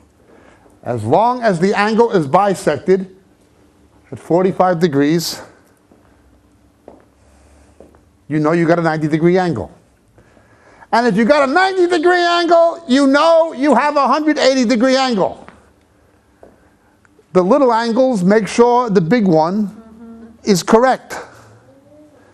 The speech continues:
And the big one is what counts. But if the little one goes off just a little bit, you're gonna have a problem.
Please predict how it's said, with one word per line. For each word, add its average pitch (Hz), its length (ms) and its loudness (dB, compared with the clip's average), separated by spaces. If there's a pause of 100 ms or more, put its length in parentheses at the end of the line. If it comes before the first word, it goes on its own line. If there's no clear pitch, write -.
(880)
And 208 460 0
the 175 180 0
big 254 240 0
one 185 580 -2 (1800)
is 135 140 -8
what 165 160 -4
counts. - 600 -8 (1800)
But 330 160 4
if 330 200 -2
the 311 100 0
little 415 380 0
one 370 440 2
goes 339 280 2
off 370 520 0 (120)
just 330 340 2
a 285 100 -2
little 381 280 2
bit, 381 500 -4 (2000)
you're 254 120 -2
gonna 208 180 0
have 175 140 -2
a 190 60 -4
problem. 254 540 -6